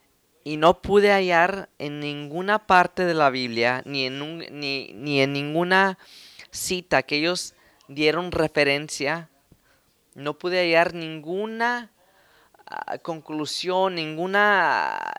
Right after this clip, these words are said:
ningún punto final donde la Biblia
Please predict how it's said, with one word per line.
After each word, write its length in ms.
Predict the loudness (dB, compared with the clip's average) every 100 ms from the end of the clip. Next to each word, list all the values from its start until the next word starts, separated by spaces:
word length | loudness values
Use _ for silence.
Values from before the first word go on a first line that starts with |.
| -10
ningún 640 | -8 -6 -2 -4 -6 -12 _ _ _ _ _ _ _ -16
punto 680 | -10 -10 -8 0 2 2 -4 _ _
final 800 | -12 -8 -2 2 4 4 -2 -12 _ _ _ _ _ _ _
donde 580 | -4 -2 0 0 -2 -8 _
la 200 | 0 4
Biblia 680 | 4 0 -4 -2 -2 -4 -8